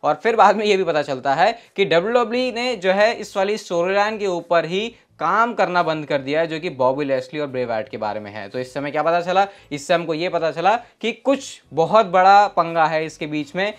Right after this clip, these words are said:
फ्राइडे तक डब्ल्यूडब्ल्यूई ने इसके बारे पर कोई काम करने को लेकर नहीं सोचा है। अब अभी हमको समझ में आ रहा था कि भाई ब्रे वाइट और बॉबी लैशली की फ्यूड चल रही है, ये दोनों आपस में लड़ेंगे, वो हमने मसल मेनिया वाला सेगमेंट में देखा था। In person तो ब्रे वाइट वहाँ पर भी नहीं थे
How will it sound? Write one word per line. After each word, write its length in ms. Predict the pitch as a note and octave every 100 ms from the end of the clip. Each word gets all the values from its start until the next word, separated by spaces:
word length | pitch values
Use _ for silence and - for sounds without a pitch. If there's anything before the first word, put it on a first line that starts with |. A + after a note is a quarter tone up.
| - _ -
फ्राइडे 280 | F3+ G3+
तक 80 | G3+
डब्ल्यूडब्ल्यूई 440 | F3+ E3+ F3 E3+ E3+
ने 60 |
इसके 160 | E3 E3
बारे 160 | D3
पर 80 | C#3
कोई 140 | D3 C#3+
काम 180 | C#3 C3
करने 200 | B2 B2+
को 80 |
लेकर 200 | B2 C3+
नहीं 220 | D3 C#3 C#3
सोचा 300 | C3 B2+ B2
है। 60 |
अब 220 | D3+ F#3+ G#3 - - -
अभी 200 | C#3+ E3
हमको 240 | F#3+ F3+ G3
समझ 220 | F#3+ F3+
में 60 | F#3
आ 40 | F3
रहा 100 | F3
था 80 |
कि 80 | F#3
भाई 120 | F#3
ब्रे 180 | F3 D#3+
वाइट 200 | E3+ E3
और 60 | E3
बॉबी 260 | D#3 D3 D#3+
लैशली 280 | D#3 -
की 80 | D#3
फ्यूड 260 | - D3+ D#3+
चल 180 | E3 D3+
रही 160 | D3+
है, 240 | D#3+ D#3+ D3
ये 100 | D3
दोनों 160 | D3
आपस 260 | C#3 C#3+ C#3
में 80 | D#3
लड़ेंगे, 360 | C3+ C#3 D3 D3+
वो 100 | D3
हमने 120 | D3
मसल 260 | C3+ C3
मेनिया 260 | C#3 C3 C#3
वाला 160 | C#3 C#3
सेगमेंट 300 | C3+ C3 C3+
में 80 | C3
देखा 180 | C3
था। 80 | C#3+
In 100 | C#3+ C#3
person 260 | B2 C#3+
तो 60 | C3
ब्रे 160 | C3
वाइट 200 | C3 C3
वहाँ 200 | A#2 B2+
पर 120 | C3+ C#3
भी 100 | C#3+
नहीं 140 | C#3
थे 140 | D3+